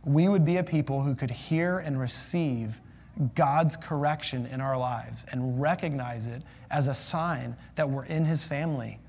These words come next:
that we're his kids that are loved and accepted and a part of his kingdom, and that we would see the power that comes from making the move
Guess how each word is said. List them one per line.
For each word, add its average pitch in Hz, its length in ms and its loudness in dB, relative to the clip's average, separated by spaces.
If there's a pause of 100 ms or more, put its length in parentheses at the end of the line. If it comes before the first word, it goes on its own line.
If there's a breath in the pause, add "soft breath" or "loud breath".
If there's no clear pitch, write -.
(380 loud breath)
that 156 140 2
we're 151 160 2
his 160 220 2
kids 185 360 0
that 135 100 0
are 127 100 -4
loved 156 540 4
and 147 100 -8
accepted 165 560 0
and 143 120 -8
a 123 60 -8
part 160 260 -2
of 147 80 -4
his 143 140 -4
kingdom, 123 480 -4 (680 loud breath)
and 165 140 6
that 156 160 6
we 170 200 6
would 196 180 4
see 202 260 4
the 156 140 2
power 147 760 -2 (460 loud breath)
that 151 280 2
comes 180 360 -2
from 131 260 -2
making 143 360 -2
the 143 60 -4
move 139 520 -4